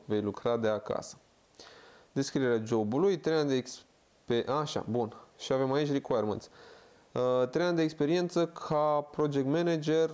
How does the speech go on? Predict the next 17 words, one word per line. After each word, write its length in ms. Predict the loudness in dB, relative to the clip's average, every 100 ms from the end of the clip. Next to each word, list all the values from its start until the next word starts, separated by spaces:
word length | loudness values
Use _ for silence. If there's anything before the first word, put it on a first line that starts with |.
| -2
în 320 | 0 0 -2
conținut 680 | -2 -2 0 0 0 -4 -8
tehnic. 640 | -2 0 0 -6 -10 -10 -20 -20 -20 -20 _ _ _ _ _ _ _ _
Ok. 220 | -14 -6
Uh, 200 | -4 -4 -8 _ _ -20 -20 -20 -20 -20 _ _ -8 -2 0 -2 -2
proven 420 | 0 0 0 -2
track 360 | 0 0 0 0
record 500 | 0 0 -2 0 0
in 200 | 0 0
introducing 500 | 0 -2 -2 -2 -2
marketing 420 | -2 -4 -4 -4
content 400 | -4 -4 -4 -4
such 320 | -4 -4 -4
as 100 | -6
blog. 260 | -4 -4 -6 -4
Bun, 200 | -2 0
deci 300 | 0 -2 -6